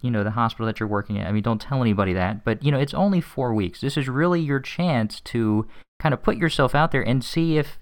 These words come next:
if, hey, you know, if you've never been on the East Coast or you've never been on the West Coast, maybe you'd really like it.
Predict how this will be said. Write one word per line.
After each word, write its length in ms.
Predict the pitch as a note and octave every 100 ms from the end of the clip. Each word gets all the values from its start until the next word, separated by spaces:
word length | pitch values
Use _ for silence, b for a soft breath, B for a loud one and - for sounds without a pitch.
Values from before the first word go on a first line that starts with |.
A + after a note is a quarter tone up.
| -
if, 200 | C#3+ C#3
hey, 160 | E3+ D#3+
you 160 | A2+
know, 120 | C3
if 120 | C3 B2+
you've 100 | A#2+
never 240 | C3 A#2+
been 160 | A#2+ B2+
on 120 | C3
the 60 |
East 200 | A#2+ C3+
Coast 300 | - B2+ C3
or 60 | G2+
you've 200 | F#2 -
never 200 | A2+ A2
been 160 | G#2 B2
on 100 | A#2
the 60 |
West 220 | A#2 A#2
Coast, 240 | - B2 - b _ -
maybe 300 | G#2+ G#2+ A#2+
you'd 160 | B2
really 220 | B2+ C#3 C#3+
like 240 | E3+ A3
it. 140 | -